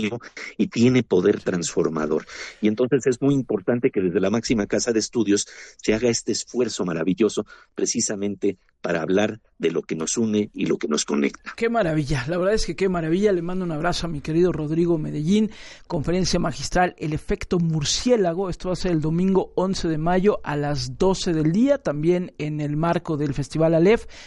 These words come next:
Speaker 2: Esto en el auditorio precisamente del muac, El efecto murciélago, y que seguramente va a ser también una mega conferencia que no se pueden perder. Pues ahí estaremos, ahorita compartimos, por supuesto, toda la información,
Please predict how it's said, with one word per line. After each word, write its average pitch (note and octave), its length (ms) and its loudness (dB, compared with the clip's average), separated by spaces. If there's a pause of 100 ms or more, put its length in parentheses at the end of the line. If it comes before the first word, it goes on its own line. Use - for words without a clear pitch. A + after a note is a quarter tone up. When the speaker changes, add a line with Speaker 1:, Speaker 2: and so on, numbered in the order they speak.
(160)
Speaker 2:
Esto - 260 -4
en D#3+ 120 -2
el C#3+ 100 -2
auditorio D3+ 420 2
precisamente E3 880 0
del C#3+ 260 0
muac, D#3+ 560 2
El E3 120 -4
efecto D#3 440 -2
murciélago, E3 540 2
y C3 40 -2
que C#3+ 120 -6
seguramente D#3+ 480 2
va D#3 60 4
a D3 40 0
ser D#3+ 160 -2
también D#3 320 2 (320)
una E3 180 0
mega D#3+ 360 4
conferencia D#3 560 0
que D3+ 100 -4
no D3+ 100 -2
se D#3 140 0
pueden D#3+ 240 2
perder. D#3+ 320 2 (280)
Pues A3 180 2
ahí C4 100 4
estaremos, C#4+ 500 4
ahorita B3+ 280 2
compartimos, A3+ 580 0
por F3+ 160 -2
supuesto, F#3 400 0
toda B3 280 2
la A3 100 0
información, F#3+ 640 0